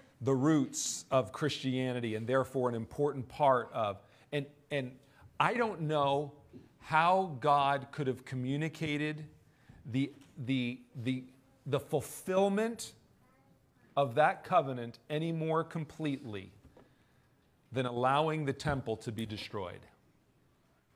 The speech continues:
so that the very heart of that practice is completely removed, and it cannot be acted on any longer.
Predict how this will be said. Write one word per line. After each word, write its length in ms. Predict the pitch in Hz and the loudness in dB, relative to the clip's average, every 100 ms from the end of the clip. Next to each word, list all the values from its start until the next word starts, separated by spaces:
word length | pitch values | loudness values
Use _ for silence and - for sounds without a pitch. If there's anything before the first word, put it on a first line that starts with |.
| _ _ _ _ _ _ _ _ _ _ - | _ _ _ _ _ _ _ _ _ _ -8
so 200 | - 170 | 0 2
that 160 | 151 | 2
the 80 | 147 | 0
very 400 | 117 165 202 202 | 0 2 4 2
heart 500 | - - 180 190 196 - | -2 0 4 4 2 0
of 160 | 156 | 0
that 260 | 143 160 - | 4 2 2
practice 680 | - 151 135 - 120 110 - - | 2 4 2 -2 -6 -6 -8 -2
is 180 | 135 | -2
completely 800 | - 135 120 - 147 170 - 165 | -2 -8 -8 -8 -4 -2 -2 -4
removed, 760 | 151 135 127 135 110 92 - - - _ _ _ _ _ _ _ _ _ _ _ _ _ - | -2 -2 0 0 -2 -6 -14 -20 -20 _ _ _ _ _ _ _ _ _ _ _ _ _ -4
and 140 | 139 | -2
it 200 | 131 - | -2 -8
cannot 720 | - - 190 196 190 180 180 143 | -10 -2 0 2 0 0 0 -2
be 200 | 160 151 | 2 4
acted 380 | 143 135 131 | 2 0 -4
on 200 | 110 107 | -2 -4
any 200 | 107 113 | -6 -4
longer. 480 | 113 107 98 98 92 | -4 -4 -6 -10 -14